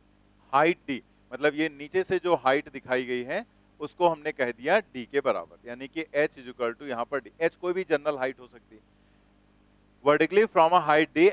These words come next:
above the ground, it hits the ground and bounces up vertically to a height D by two।" अब ये यहाँ पर गिरेगी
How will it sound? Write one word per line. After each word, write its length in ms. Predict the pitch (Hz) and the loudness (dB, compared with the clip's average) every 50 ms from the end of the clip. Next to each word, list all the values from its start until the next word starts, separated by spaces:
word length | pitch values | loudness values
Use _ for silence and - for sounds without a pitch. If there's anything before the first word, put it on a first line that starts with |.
| - 151 | 4 2
above 240 | 151 147 160 156 - | 2 2 0 0 2
the 120 | 175 175 - | 2 2 2
ground, 320 | 156 139 131 127 113 - _ _ _ - | 2 2 0 0 -2 -8 _ _ _ 2
it 200 | 185 208 - 202 165 | 2 2 2 0 -2
hits 280 | 143 160 196 214 - - | 0 0 0 0 0 0
the 120 | - 214 214 208 | 2 2 2 2
ground 360 | - 170 151 151 165 175 170 | 2 2 2 2 4 4 2
and 160 | 175 196 202 190 - | 2 2 2 2 2
bounces 480 | 139 135 139 139 147 - 202 208 190 - | 2 2 2 2 -2 -2 -2 -2 2 2
up 120 | 196 196 - _ 147 | 0 0 0 _ 2
vertically 460 | 143 139 135 143 131 120 165 185 196 | 2 2 2 0 -4 0 0 0 0
to 140 | - 175 165 | 2 2 2
a 80 | 175 180 160 | 2 2 2
height 320 | - 131 139 165 175 - | 2 2 2 2 2 0
D 100 | 143 135 123 | -4 -2 0
by 120 | 127 120 120 | 0 0 0
two।" 120 | - - - - | -2 -8 -10 -8
अब 100 | 127 123 123 | -10 -8 -6
ये 120 | 139 151 | 0 2
यहाँ 160 | 151 143 147 151 | 4 4 4 2
पर 140 | 160 151 135 127 | 0 -4 -4 -4
गिरेगी 380 | 139 143 170 180 180 202 214 | -2 2 2 2 2 0 -4